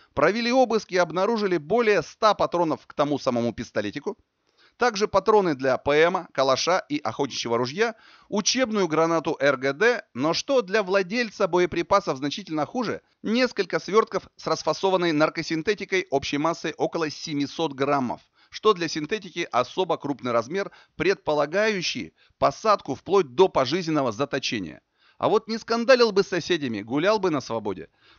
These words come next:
Но, думается, по всем вышеописанным фактам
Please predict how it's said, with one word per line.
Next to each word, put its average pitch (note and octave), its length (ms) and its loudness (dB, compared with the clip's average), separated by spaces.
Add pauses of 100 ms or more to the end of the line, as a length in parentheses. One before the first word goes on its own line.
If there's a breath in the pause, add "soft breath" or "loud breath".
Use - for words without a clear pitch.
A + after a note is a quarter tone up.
Но, G#3 140 -4
думается, G#3+ 340 -2
по E3 160 0
всем G3+ 320 -6
вышеописанным D3+ 720 -4
фактам D#3+ 460 -4